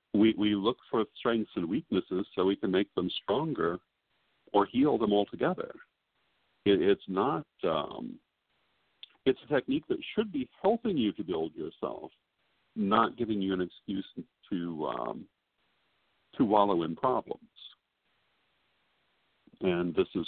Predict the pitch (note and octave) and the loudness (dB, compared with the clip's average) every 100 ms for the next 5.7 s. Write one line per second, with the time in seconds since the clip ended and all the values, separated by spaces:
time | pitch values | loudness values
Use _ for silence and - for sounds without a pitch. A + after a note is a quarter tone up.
0 | - G#2+ G2 G2 - F#2+ E2+ E2 F2 _ | -2 0 2 0 -2 -2 0 -2 -4 _
1 | _ _ _ _ _ _ _ _ _ - | _ _ _ _ _ _ _ _ _ 0
2 | C#4 C#3+ D3 F3+ B3+ - C3 A2 C3 B2+ | 2 0 2 2 0 0 -2 -2 -2 -2
3 | A2+ - B2 D#3+ B2 F#2+ F2+ F2+ F#2+ F2 | -2 -4 -4 -2 -2 -4 -6 -8 -6 -6
4 | F2 E2 G2 - E2 - G2 F2+ - D#2+ | -8 -8 -8 -6 -8 -8 -6 -6 -4 -4
5 | D#2+ D#2+ - - - - | -2 -4 -6 -8 -8 -16